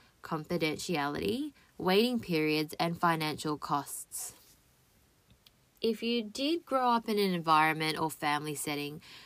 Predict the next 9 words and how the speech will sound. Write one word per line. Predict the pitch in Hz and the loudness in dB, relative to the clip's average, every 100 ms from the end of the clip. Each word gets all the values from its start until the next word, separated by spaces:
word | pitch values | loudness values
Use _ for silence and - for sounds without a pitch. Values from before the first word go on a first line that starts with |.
| - | -12
where | - 185 175 | 0 2 2
emotions | 196 202 214 220 240 233 220 | 0 2 0 0 0 -2 -2
and | 190 190 | -2 0
mental | 180 170 180 | 0 -2 -4
health | 160 165 156 156 | -4 -2 -2 -2
was | 165 165 | -4 -2
not | 185 180 160 | 0 0 0
role | 160 156 | 2 2
modeled | 151 147 143 139 147 | 0 -6 -6 -4 -6